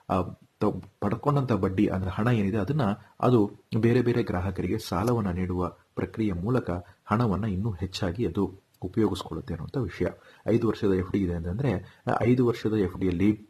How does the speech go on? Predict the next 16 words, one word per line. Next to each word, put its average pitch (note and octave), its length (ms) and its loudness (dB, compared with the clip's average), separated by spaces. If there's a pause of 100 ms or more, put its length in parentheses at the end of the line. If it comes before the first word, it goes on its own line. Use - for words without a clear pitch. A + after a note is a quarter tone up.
ಒಂದು G#2 220 2
ವರ್ಷ, G2 180 0
ಎರಡು F#2 240 2
ವರ್ಷ, F2+ 140 -4
ಮೂರು F2 260 -2
ವರ್ಷಕ್ಕೆ - 320 -6
ಸಂಬಂಧಪಟ್ಟಂತ E2+ 600 -4
ಸಾಲಗಳನ್ನ F2+ 640 -2
ಬ್ಯಾಂಕ್‌ಗಳು F#2 480 -4
ನೀಡುತ್ತೆ. B2+ 680 -4
ಅದರ A#2+ 180 6
ಮೂಲಕ A2 260 2
ಹೆಚ್ಚಿನ G2 380 -4
ಲಾಭವನ್ನ F2+ 420 -2
ಸಂಪಾದನೆ E2+ 500 -6
ಮಾಡುತ್ತೆ. F#2+ 680 -4